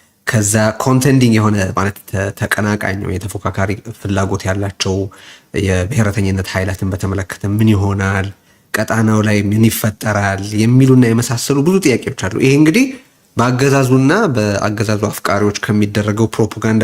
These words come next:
ውጪ ያለውን ነው ማወራ። በአገዛዙ በኩል ለምን ያ ፕሮፓጋንዳ እንደሚደረግ ግልጽ ስለሆነ፣ ግን እሱን የአቅሙን ግርታ ይጨምራል እንደምታውቀው። ግን እሱ ምንጩ ስለሚታወቅ፣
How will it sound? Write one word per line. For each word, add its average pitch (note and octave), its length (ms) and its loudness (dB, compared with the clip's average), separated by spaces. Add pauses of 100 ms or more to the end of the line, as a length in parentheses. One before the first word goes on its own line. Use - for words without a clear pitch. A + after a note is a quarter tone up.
ውጪ A2+ 300 2 (140)
ያለውን A2+ 460 2
ነው F2+ 120 -4 (220)
ማወራ። - 340 -6 (120)
በአገዛዙ F#2 520 -2
በኩል G2 320 -2
ለምን G#2 320 0
ያ F#2+ 140 -4
ፕሮፓጋንዳ G2 480 -4
እንደሚደረግ A2+ 440 0 (480)
ግልጽ A2 300 0
ስለሆነ፣ G2+ 340 -4 (100)
ግን C#3+ 180 2
እሱን G#3 280 0 (480)
የአቅሙን B2 520 2
ግርታ G2+ 320 -2 (140)
ይጨምራል G2+ 540 -4
እንደምታውቀው። - 580 -12 (120)
ግን A#2 160 0
እሱ - 160 -4 (200)
ምንጩ A2 300 0
ስለሚታወቅ፣ A#2 640 -6